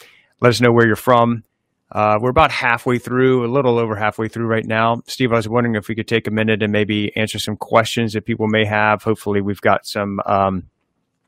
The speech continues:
let me just check real quick to see how they're doing. Oh my goodness, we have a lot of questions. So so, guys, look, we're gonna try to answer as many of these as we can. Uh, if you're on Facebook or you're on, uh, YouTube or some other platform and you're watching this,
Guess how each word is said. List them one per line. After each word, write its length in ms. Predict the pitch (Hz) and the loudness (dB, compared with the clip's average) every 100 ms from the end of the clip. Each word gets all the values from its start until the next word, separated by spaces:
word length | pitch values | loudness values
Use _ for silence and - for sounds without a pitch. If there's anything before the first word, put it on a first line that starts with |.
| - - | -12 -6
let 80 | 110 | 0
me 120 | 107 | 0
just 220 | 98 - | -2 -8
check 260 | - 98 - | -4 -4 -2
real 120 | 101 | -8
quick 300 | - 104 95 | -2 -2 -2
to 140 | - 98 | -4 -4
see 380 | - 104 101 98 | -2 -2 0 -2
how 240 | 101 95 | -2 -2
they're 140 | 95 | -2
doing. 180 | 95 95 90 | -2 -4 -2
Oh 180 | 104 107 | 0 0
my 140 | 98 | 0
goodness, 400 | 95 101 92 - | -2 -2 -4 -6
we 120 | 104 95 | -4 -4
have 140 | 90 | -4
a 60 | 90 | -6
lot 380 | 92 92 95 | -2 0 0
of 180 | 92 87 | -2 -6
questions. 440 | - 90 - 85 - | -4 -6 -6 -12 -4
So 180 | 98 90 - - - - - - - - | 0 0 -4 -14 -12 -12 -14 -16 -18 0
so, 140 | 170 | 4
guys, 300 | 156 170 143 | 6 6 6
look, 180 | 170 170 | 6 4
we're 60 | 175 | 4
gonna 160 | 180 | 0
try 160 | 147 156 | 2 4
to 80 | 139 | 4
answer 260 | 147 131 | 4 2
as 160 | 120 107 | 0 0
many 240 | 135 147 | 2 2
of 80 | 131 | 2
these 240 | 123 127 113 | 2 0 -2
as 140 | 101 | -6
we 100 | 110 | -8
can. 580 | - - 165 135 117 110 104 - | -8 -2 2 4 2 0 -6 -4
Uh, 300 | 120 117 113 | 0 2 2
if 100 | 113 | 0
you're 80 | 147 | 0
on 100 | 120 | 0
Facebook 420 | 131 135 - 139 113 | 0 -2 0 -2 0
or 160 | 107 | -4
you're 220 | 113 117 | -2 0
on, 240 | 110 107 101 | 0 -2 -4
uh, 40 | |
YouTube 600 | 95 107 139 - 127 127 | -4 -4 -6 -4 -2 -2
or 300 | 107 98 95 | -2 -4 -4
some 180 | - 123 | -6 -2
other 160 | 123 110 _ | 0 -2 _
platform 540 | - 120 120 - 127 120 | -2 0 0 -2 -2 -2
and 80 | 107 | -6
you're 80 | |
watching 400 | 101 110 - 127 | -2 -2 -2 -4
this, 220 | 127 127 | -2 -4